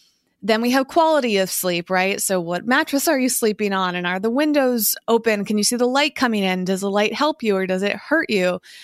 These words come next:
Is the temperature right? Like, on and on, these factors that impact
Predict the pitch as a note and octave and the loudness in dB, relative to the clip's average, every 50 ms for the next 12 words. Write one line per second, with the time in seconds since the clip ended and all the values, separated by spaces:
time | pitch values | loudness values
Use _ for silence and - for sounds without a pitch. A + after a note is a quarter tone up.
0 | - - - - A3 A#3 A3+ B3 A#3+ B3+ D4 D4+ C#4+ E4 D#4+ - - C#4+ C4 A#3+ | -20 -10 -2 0 0 0 0 -2 -2 0 0 0 0 0 0 0 0 0 0 2
1 | G#3 G3 F#3+ F#3+ F#3 F#3 F#3 F#3 G3 G3 G3 - - C4 C#4 D4+ C#4+ B3 A#3 A3 | 2 2 2 0 0 -2 -4 -2 -2 -4 -2 -2 -2 0 0 0 0 0 0 0
2 | A3+ A#3 A#3 A3+ G3+ F#3 F3+ - - G#3 G3 G3 - - G3+ G3 F#3 - F#3+ F#3 | 0 0 0 0 0 -2 -2 -2 0 0 0 0 -2 -4 -4 -4 -2 -2 -2 -4
3 | - - G#3 G3+ G3+ F3+ - G3+ G3 F#3 F#3 - - - | -4 -4 -4 -4 -4 -4 -2 -2 0 0 -2 -4 -6 -12